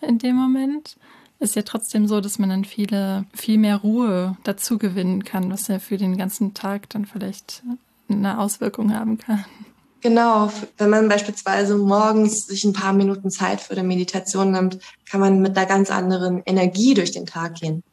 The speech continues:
Speaker 2: Einerseits, um Kraft zu tanken für den Tag, andererseits kann man sich auch wirklich überlegen, okay, wie soll dieser Tag heute für mich sein, um den Tag dann wirklich bewusst zu gestalten und nicht einfach es sich mit, mit sich geschehen lassen, ja.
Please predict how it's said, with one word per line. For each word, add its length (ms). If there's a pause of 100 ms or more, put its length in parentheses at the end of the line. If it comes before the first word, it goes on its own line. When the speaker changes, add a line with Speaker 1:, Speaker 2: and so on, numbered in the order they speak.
(260)
Speaker 2:
Einerseits, 440
um 160
Kraft 360
zu 100
tanken 420
für 140
den 180
Tag, 460
andererseits 580
kann 120
man 160
sich 180
auch 200
wirklich 340
überlegen, 460
okay, 520 (240)
wie 180
soll 240
dieser 260
Tag 320
heute 220
für 120
mich 200
sein, 420 (380)
um 120
den 140
Tag 220
dann 140
wirklich 260
bewusst 420
zu 100
gestalten 800 (260)
und 180
nicht 240
einfach 400
es 260
sich 300
mit, 240
mit 140
sich 140
geschehen 460
lassen, 440
ja. 240